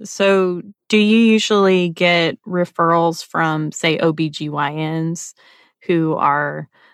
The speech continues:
um, know that their patients are having issues and they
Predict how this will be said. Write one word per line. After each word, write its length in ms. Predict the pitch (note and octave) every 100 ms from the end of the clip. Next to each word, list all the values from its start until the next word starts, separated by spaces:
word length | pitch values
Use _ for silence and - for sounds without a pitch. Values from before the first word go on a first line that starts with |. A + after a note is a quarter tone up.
| _
um, 480 | - D#3+ D3 D3 - _ _ -
know 420 | F3+ F3 F3 F3
that 300 | E3 D#3+ D#3
their 520 | E3 D#3 D#3 D#3+ E3 D#3 _ _
patients 440 | G3+ F3+ F#3 E3+
are 100 | D#3+
having 380 | D#3 D#3+ D#3 D3+
issues 680 | - E3 - D#3+ D#3 D#3 D3+
and 200 | D#3 D#3+
they 320 | E3 E3+ F3